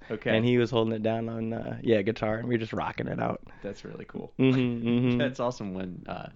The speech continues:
Speaker 1: you've got someone like that. Is he still involved in, in your, like, creative
Speaker 2: Yeah.
Speaker 1: process to the,
Speaker 2: Yeah,
Speaker 1: today?
Speaker 2: he definitely just, he definitely is a supporter of all my music right now. And, um, and, uh, he's not, he's not making his music, like, full time or anything right now, but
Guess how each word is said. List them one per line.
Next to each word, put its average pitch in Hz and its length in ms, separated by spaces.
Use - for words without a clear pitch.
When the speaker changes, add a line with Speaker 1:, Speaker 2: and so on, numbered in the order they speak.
Speaker 1:
you've 104 140
got 113 200
someone 101 280
like 92 160
that. 92 120
Is - 80
he 113 120
still 110 260
involved 101 480
in, 101 300
in 98 140
your, 95 240
like, - 240
creative - 240
Speaker 2:
Yeah. 320 160
Speaker 1:
process - 320
to - 100
the, 101 200
Speaker 2:
Yeah, 214 380
Speaker 1:
today? 196 60
Speaker 2:
he 311 160
definitely 233 400
just, 160 200
he 202 120
definitely 170 420
is 131 140
a 120 100
supporter 120 520
of 110 120
all 113 160
my 113 140
music 113 400
right 110 200
now. 110 420
And, 117 320
um, 110 340
and, 127 260
uh, 117 200
he's 302 280
not, 160 220
he's 190 160
not 135 180
making 127 400
his 120 100
music, 123 380
like, 107 160
full 120 160
time 117 260
or 113 60
anything 113 340
right 110 180
now, 117 280
but 117 460